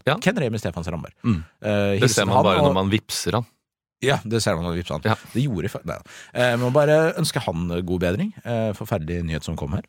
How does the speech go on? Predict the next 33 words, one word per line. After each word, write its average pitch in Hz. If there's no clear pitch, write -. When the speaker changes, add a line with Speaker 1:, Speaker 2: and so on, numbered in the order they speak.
Speaker 2:
om, 104
eh, 101
blodpropp, 98
Speaker 1:
Ja. 127
Speaker 2:
som 143
gjorde 117
at 104
han 113
måtte 131
legge 117
opp. -
Speaker 1:
Mm. 139
Speaker 2:
Men, 151
eh, 143
jo, 160
tilbake 151
til 139
navn. 131
Eh, 131
eh, 147
jeg 143
har 240
jo 196
et, 147
eh, 143
rojalt 127
navn, 165
vil 143
enkelte 98
hevde. 98
Speaker 1:
Mm. 120
Speaker 2:
Eh, 98
og 98